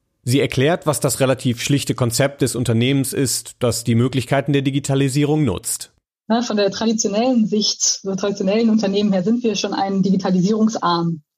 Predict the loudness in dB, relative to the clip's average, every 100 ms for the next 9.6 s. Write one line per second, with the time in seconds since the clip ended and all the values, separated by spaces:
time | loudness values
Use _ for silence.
0 | -10 -4 -4 -4 -6 -4 -2 0 -2 -2
1 | 0 0 2 2 2 0 2 0 0 -4
2 | -4 0 2 0 -6 _ _ _ _ _
3 | -4 -2 0 0 2 2 2 4 2 2
4 | 0 0 0 0 -2 -2 -2 -2 -6 _
5 | -6 -2 -2 -4 -6 -4 -4 -2 -4 -6
6 | -8 -10 -12 _ _ _ _ -6 -2 0
7 | 2 2 0 0 -2 0 2 2 4 4
8 | 2 -2 _ -8 -2 -2 0 0 -2 -8
9 | -4 0 2 2 2